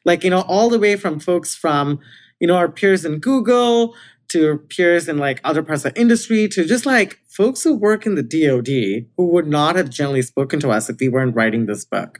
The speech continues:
So we gained from this, I personally gained purpose. I would like to think Hiram and I gained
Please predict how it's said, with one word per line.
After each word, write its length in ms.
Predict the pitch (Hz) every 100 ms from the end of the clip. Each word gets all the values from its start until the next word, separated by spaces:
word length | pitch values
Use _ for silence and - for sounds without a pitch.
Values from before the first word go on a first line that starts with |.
| - - - -
So 360 | - 214 214 185
we 200 | 208 294
gained 440 | 240 240 220 220 220
from 480 | - 202 170 160 135
this, 280 | 165 151 -
I 320 | 196 262 277
personally 320 | 220 196 190
gained 440 | 151 160 151 151 - -
purpose. 580 | 147 131 160 233 - - - - _ _ -
I 160 | 175 214
would 200 | 240 196
like 280 | 170 208
to 100 | 226
think 240 | 240 214 196
Hiram 280 | 185 180 175
and 100 | 165
I 140 | 160
gained 420 | 147 156 156 151